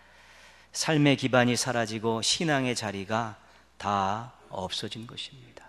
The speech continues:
철저하게 비참한 나라가 되었고 불쌍한 백성들이 됐습니다.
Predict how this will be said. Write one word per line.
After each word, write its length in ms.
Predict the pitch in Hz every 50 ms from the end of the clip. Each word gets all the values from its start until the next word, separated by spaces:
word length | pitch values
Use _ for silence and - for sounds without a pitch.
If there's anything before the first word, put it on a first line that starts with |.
| - - - _ _ _ _ _ _ _
철저하게 600 | - - - 170 139 - - 147 135 127 123 131
비참한 520 | 120 - 117 - - - 127 117 120 120 117
나라가 360 | 110 107 107 110 107 113 110
되었고 500 | 107 107 104 98 - - - 131 143 147 - - - - - - - - - _
불쌍한 540 | - 123 123 - - - 123 120 120 120 113
백성들이 600 | - 107 95 - - - 120 110 107 104 110 117
됐습니다. 600 | - - 123 - - - - - - - - -